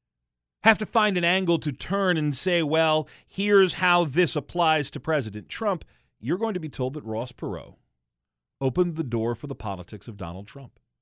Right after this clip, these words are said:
Opened the door for the ugliness that was the two thousand sixteen campaign. Opened the door to the ugliness that is the twenty twenty campaign. Ross Perot was a third-party candidate,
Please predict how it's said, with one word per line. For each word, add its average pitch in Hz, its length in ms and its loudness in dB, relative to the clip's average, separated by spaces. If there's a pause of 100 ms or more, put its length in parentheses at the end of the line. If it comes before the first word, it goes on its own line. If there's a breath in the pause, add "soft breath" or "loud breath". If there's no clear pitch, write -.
(1040 soft breath)
Opened 160 220 4
the 170 40 2
door 175 320 6
for - 120 -2
the - 240 0
ugliness 170 680 2
that 147 200 -2
was 143 460 2 (200 loud breath)
the 135 100 2
two 165 180 0
thousand 139 460 0
sixteen 131 500 -4
campaign. 131 540 -4
Opened 165 380 0
the 160 80 0
door 160 340 2 (200 loud breath)
to 185 100 0
the 175 120 4
ugliness 170 480 4
that 165 140 4
is 170 220 4
the 147 100 -4
twenty 160 320 -2
twenty 151 360 -2
campaign. 95 480 -10 (4000)
Ross 170 200 0
Perot 180 240 0
was 135 120 0
a 120 40 -4
third-party 165 520 2
candidate, 107 420 -8